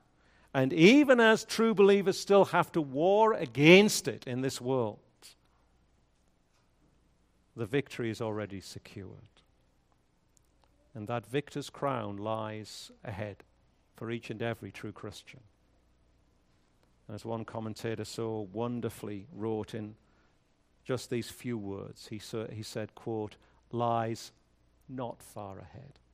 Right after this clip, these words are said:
Not far ahead. I trust that encourages your soul. However weary you may feel in the battle this morning, not far ahead.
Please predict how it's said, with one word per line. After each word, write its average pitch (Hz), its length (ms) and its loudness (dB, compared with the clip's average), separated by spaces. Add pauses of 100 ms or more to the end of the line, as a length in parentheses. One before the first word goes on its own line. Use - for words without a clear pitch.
(580)
Not 135 280 -12
far 104 400 -14
ahead. 113 420 -20 (1200)
I 120 60 -14
trust - 260 -10
that 107 100 -8
encourages 104 560 -12
your 101 140 -16
soul. 98 340 -16
However 113 420 -6 (400)
weary 147 480 8
you 143 140 2
may 131 160 0
feel 127 320 -4
in 113 80 -8
the 107 80 -8
battle 104 440 -8
this - 180 -20
morning, 107 300 -20 (840)
not 127 560 -6 (380)
far 95 560 -6 (280)
ahead. 98 400 -14